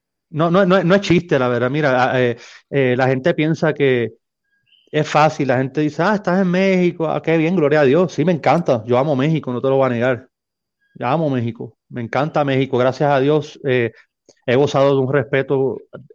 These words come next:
hasta con los narcotraficantes. "Ah, viene el Bori, ah, viene el pastor", y se están quietos, ¿no? Pero no es fácil, ¿sabes?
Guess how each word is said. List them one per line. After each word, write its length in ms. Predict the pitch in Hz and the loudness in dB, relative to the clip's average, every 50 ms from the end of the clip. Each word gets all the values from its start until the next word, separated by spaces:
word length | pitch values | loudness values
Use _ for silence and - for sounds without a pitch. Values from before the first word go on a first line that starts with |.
| _ _ _ | _ _ _
hasta 300 | 123 117 - - 120 110 | -6 -4 -2 -4 -4 -2
con 140 | 139 120 | 0 0
los 100 | 127 120 | 0 0
narcotraficantes. 960 | 123 123 120 - 120 113 107 110 107 - 113 98 117 123 143 143 - - - - _ _ _ _ _ _ _ _ _ _ _ _ _ _ | 0 -2 -4 -2 -2 -2 -2 -2 -2 -2 -2 -2 -2 -4 -4 -4 -10 -12 -14 -14 _ _ _ _ _ _ _ _ _ _ _ _ _ _
"Ah, 160 | - 180 185 | -2 0 0
viene 140 | 180 175 185 | 2 0 0
el 60 | 175 147 | 0 0
Bori, 320 | 156 175 175 156 139 135 | 2 2 2 2 0 0
ah, 160 | 156 170 170 | -2 -2 -2
viene 160 | 165 165 170 | -2 -2 -2
el 80 | 165 147 | -4 -2
pastor", 580 | - 165 160 147 - - 151 143 127 120 - _ _ _ | 0 -2 -2 -2 -2 -4 -4 -4 -4 -6 -14 _ _ _
y 220 | 131 127 120 120 | -8 -6 -6 -6
se 140 | 113 - 131 | -4 -6 -6
están 180 | 113 - 135 | -4 -4 -8
quietos, 420 | 131 - 143 139 131 127 - 120 117 | -6 -2 -2 -2 -2 -2 -4 -6 -6
¿no? 240 | 123 143 147 113 _ | -6 -8 -8 -10 _
Pero 340 | - 131 123 117 117 113 110 - _ _ _ _ _ _ _ _ _ _ _ _ _ | -4 -2 0 0 -2 -2 -4 -8 _ _ _ _ _ _ _ _ _ _ _ _ _
no 100 | 120 123 | -4 -4
es 80 | 117 - | -2 2
fácil, 340 | - 131 156 156 - 127 117 | 2 2 2 2 -2 -6 -4
¿sabes? 360 | - 131 135 139 131 123 | -2 0 0 0 0 -2